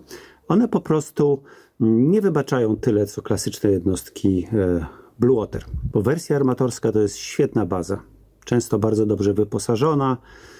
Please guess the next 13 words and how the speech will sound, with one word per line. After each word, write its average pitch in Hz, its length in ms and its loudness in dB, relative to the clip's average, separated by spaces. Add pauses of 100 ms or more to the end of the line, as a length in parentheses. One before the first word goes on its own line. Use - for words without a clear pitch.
(200)
e, 90 760 0
za-, 95 340 0
zadbane 92 460 0
instalacje. 139 840 0 (640)
Wyposażenie 143 540 2
można 131 280 2
jednak 110 240 2
dokupić, 104 580 0
ale 139 320 0
konstrukcji, 139 920 0 (140)
e, 110 140 2
zmienić 107 480 2
się 95 500 0